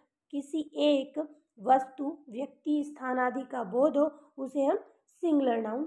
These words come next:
कहते हैं। जैसे कि टीचर, कार, बुक, एटसेटरा, और भी ऐसे कुछ वर्ड्स हैं।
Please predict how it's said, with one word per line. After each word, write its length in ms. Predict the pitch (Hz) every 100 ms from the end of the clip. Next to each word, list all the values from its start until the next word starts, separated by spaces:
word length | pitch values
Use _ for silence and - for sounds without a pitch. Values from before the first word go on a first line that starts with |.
| 320
कहते 300 | 262 208 233
हैं। 200 | 226 202 _ _ _ 220
जैसे 400 | 196 277 277 339
कि 200 | 320 359 - _ _ -
टीचर, 440 | 285 294 302 254 247 _ _ _
कार, 340 | 285 262 233 240 - _ -
बुक, 360 | 220 311 - 269 262 - _ 311
एटसेटरा, 600 | - - - _ 240 -
और 320 | - 277 311
भी 160 | 285
ऐसे 280 | 269 220 254
कुछ 260 | - 262 -
वर्ड्स 320 | 226 226 -
हैं। 140 | 262